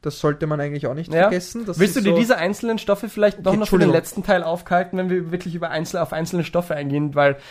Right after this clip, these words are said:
Speaker 2: das würde jetzt definitiv den Rahmen sprengen. Da
Speaker 1: Okay.
Speaker 2: gibt's ja noch so viel.
Speaker 1: Koffein.
Speaker 2: Da können wir, genau, Koffein, Natrium, Beetroot Juice,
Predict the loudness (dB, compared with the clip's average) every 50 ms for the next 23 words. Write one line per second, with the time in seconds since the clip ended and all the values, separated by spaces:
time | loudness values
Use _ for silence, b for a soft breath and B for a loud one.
0 | B B B -6 -4 -2 -2 -2 -2 -2 -4 -4 -6 -6 -4 -4 -4 -4 -4 -6
1 | -6 -4 -4 -4 -2 -2 -2 -2 -2 -4 -4 -6 -6 -4 -4 -4 -2 -4 -4 -2
2 | -2 -2 -2 -2 -4 -4 -2 -2 -2 -2 -4 -4 -2 -2 0 2 4 4 4 4
3 | 2 0 2 2 2 0 -2 -4 -8 -4 0 2 2 2 4 4 4 4 6 6
4 | 6 4 2 0 -2 -2 -2 -4 -2 -2 -2 0 2 2 2 2 4 4 4 4
5 | 2 0 -4 -2 0 0 0 -2 -4 -6 -10 -8 -6 -4 -4 -4 -4 -4 -4 -2
6 | 0 0 0 -2 -4 -6 -14